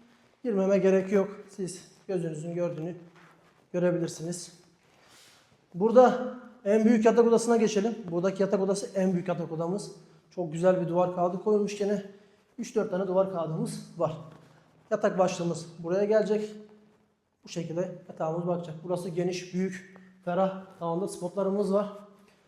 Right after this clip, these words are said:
Buradan işte bu manzaraya çıkmamız gerekiyordu. Buradan terasımıza çıktık. Teras alanımız gerçekten büyük ve full deniz manzaralı. Arkadaşlar denizi net görüyorsunuz.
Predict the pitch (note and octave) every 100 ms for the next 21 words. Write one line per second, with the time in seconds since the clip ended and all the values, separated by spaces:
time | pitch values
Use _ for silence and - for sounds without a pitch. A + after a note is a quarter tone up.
0 | _ _ _ E3+ E3+ F3+ F3+ - - -
1 | D3 D#3 F3+ F3 D#3 D#3 E3 F#3 - -
2 | - - E3 F3 E3+ D#3+ D#3 E3 C3+ -
3 | - _ _ _ _ _ _ F#3+ G#3+ F3+
4 | F#3 G3+ G#3+ _ _ _ _ _ _ _
5 | _ _ _ _ _ _ _ _ _ _
6 | _ G#3 F3+ - D#3+ F#3 F3 - - -
7 | F3 - _ - - _ _ _ E3+ F3
8 | F3 F3 F3 F#3 F3 E3 - D3+ F3+ F#3
9 | _ _ _ _ _ _ _ E3 F3+ G#3+
10 | - _ _ D3+ D#3+ D#3 _ F#3 D#3 D#3+
11 | D#3 D3+ D3 C#3+ C3 B2+ _ _ _ _
12 | - D#3 E3 D#3 D#3+ D3 D#3 D3+ F#3+ F#3+
13 | _ _ E3+ F#3 - E3 D3+ D#3 - C#3
14 | -